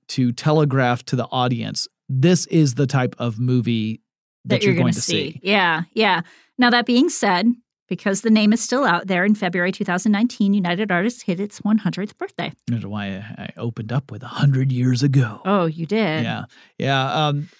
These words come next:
Speaker 1: also, like, they've had a history with one of the other companies that we've talked about on this podcast.
Speaker 2: Disney. They
Speaker 1: Yep.
Speaker 2: used to handle their shorts.
Speaker 1: Mm-hmm. Uh, I, I've handled a lot of Disney shorts, too.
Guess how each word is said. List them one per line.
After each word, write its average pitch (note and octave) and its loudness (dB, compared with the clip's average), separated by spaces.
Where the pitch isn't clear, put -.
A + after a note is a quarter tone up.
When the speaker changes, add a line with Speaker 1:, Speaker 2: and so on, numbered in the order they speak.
Speaker 1:
also, G3+ 4
like, E3 2
they've E3+ 4
had D3+ 4
a C3+ 2
history D3+ 2
with C#3+ 2
one B2 -2
of A2+ -2
the A#2 -2
other A2+ -4
companies A#2 -4
that A#2+ -4
we've A2 -8
talked - -12
about G2+ -6
on G#2+ -8
this - -8
podcast. A#2 -4
Speaker 2:
Disney. F3 2
They G#3+ 4
Speaker 1:
Yep. G#3 4
Speaker 2:
used G#3 2
to G3 2
handle F3+ 4
their A#3 -2
shorts. D#3 -2
Speaker 1:
Mm-hmm. D3 -2
Uh, A#2+ -2
I, B2+ -2
I've C3 -4
handled B2+ -2
a A#2 -6
lot A#2+ -2
of A#2 -8
Disney B2 -4
shorts, C3+ -2
too. F3+ 4